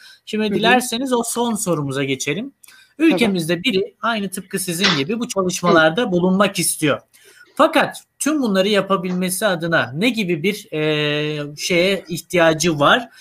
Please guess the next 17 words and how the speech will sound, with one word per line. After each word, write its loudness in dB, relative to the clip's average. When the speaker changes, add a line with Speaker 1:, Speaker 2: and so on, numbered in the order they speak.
Speaker 1:
Ne 0
gibi, 0
e, -2
kişilerle 2
ve 0
kurumlarla 0
çalışması -6
Speaker 2:
Hı. 0
Speaker 1:
lazım, 2
kimlere 2
başvurması -2
lazım 2
gibi -4
pek 0
çok -2
alt 2
başlıkta 0